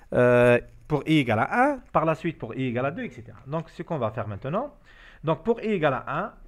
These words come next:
on aura la valeur une pour, euh, pour I. Donc, on entre à l'intérieur de la boucle, il y aura l'instruction, est-ce que T de I mod deux égale à zéro ? Si T de I mod deux égale à zéro.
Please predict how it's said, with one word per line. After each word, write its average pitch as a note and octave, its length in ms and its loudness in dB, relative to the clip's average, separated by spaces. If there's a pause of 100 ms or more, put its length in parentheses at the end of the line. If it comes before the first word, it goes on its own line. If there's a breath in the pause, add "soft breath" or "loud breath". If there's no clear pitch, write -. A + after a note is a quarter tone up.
(100)
on C#3+ 120 -8
aura C#3 180 -2
la C3 100 -2
valeur B2+ 340 -4
une A#2+ 340 -8 (280)
pour, A2+ 280 -8
euh, G#2 320 -4
pour G#2+ 300 -14
I. A#3 260 -6 (800 loud breath)
Donc, D3+ 380 -2
on D#3+ 140 -2
entre A3+ 200 -2
à F3+ 40 2
l'intérieur B2+ 420 0
de A#2 80 -2
la A2 100 0
boucle, G#3+ 240 -4
il D#3 100 -2
y D3 60 -4
aura D#3 160 -2
l'instruction, F3+ 600 -4 (100)
est-ce E3+ 200 -4
que F3+ 360 -2
T F3+ 100 -4
de C#3+ 180 -4
I C3 120 -6
mod C3+ 200 -4
deux F#3+ 120 -2
égale F3 240 4
à B2 80 4
zéro ? G2+ 260 -6
Si F#3 380 -4
T E3+ 160 -6
de C3 80 -6
I C#3+ 180 -4
mod C3 220 -4
deux F#3 100 2
égale B2+ 220 0
à G2+ 80 -2
zéro. F2 200 -12